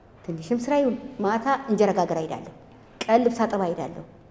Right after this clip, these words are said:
አንድ አልቀመጥም። እንዲሁም ሰው ቀኑ ደረሰ። ቀኑ የደረሰ ዕለት ማታ ሳመጣ አደርኩኝ። ጠዋት ልብስ ነበረብኝ እዛ ሄድኩኝ። ከዛ፣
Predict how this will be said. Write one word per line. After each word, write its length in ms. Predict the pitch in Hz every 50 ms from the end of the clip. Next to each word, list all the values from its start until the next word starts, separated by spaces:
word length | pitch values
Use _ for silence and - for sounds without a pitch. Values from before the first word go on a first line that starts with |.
| - - - - - - - - -
አንድ 160 | 302 330 262
አልቀመጥም። 580 | 202 165 160 - - - - - - - - - - - - - - - - - - - - - - - - - - - - - - - -
እንዲሁም 280 | - 240 226 196 190 180
ሰው 140 | - - 185 185 185 - - - - -
ቀኑ 180 | - - 190 185 180
ደረሰ። 340 | 180 180 170 - - - - - - - -
ቀኑ 180 | - - 233 240
የደረሰ 340 | 240 240 202 208 202 208 - 214
ዕለት 240 | 202 226 254 269 -
ማታ 220 | 220 220 240 247 311 311
ሳመጣ 320 | - 262 214 190 185 - -
አደርኩኝ። 400 | 170 - - - - - - - - - - - - - - - - -
ጠዋት 260 | - - 214 226 247 240
ልብስ 160 | 220 220 - 208
ነበረብኝ 400 | 185 170 185 202 214 208 262 240
እዛ 140 | 190 - -
ሄድኩኝ። 300 | 165 156 160 - - - - - - - - - - _ - - - - - -
ከዛ፣ 260 | - 247 226 202 202